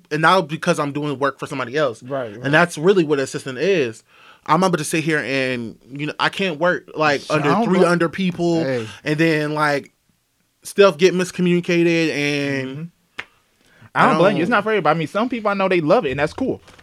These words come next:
Speaker 2: But for me, I'm not really about that either. I think, um, the big thing we look for is, I think, freedom,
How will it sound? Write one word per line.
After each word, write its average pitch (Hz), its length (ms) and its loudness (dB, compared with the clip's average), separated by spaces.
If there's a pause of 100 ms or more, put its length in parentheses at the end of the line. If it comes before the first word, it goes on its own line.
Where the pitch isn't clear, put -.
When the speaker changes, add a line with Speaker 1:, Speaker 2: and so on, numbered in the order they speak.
(120)
Speaker 2:
But 151 160 2
for - 80 -16
me, 160 200 -2
I'm 151 140 -4
not 151 180 -4
really 151 100 -4
about 131 260 -2
that 120 100 -4
either. 104 260 -6
I 117 80 -6
think, 147 280 -8
um, 120 360 -4 (380)
the 139 100 -2
big 180 280 0
thing 185 180 0
we 170 80 0
look 151 240 0
for 165 320 0
is, - 280 -10
I - 80 -6
think, 131 200 -8
freedom, 131 320 -6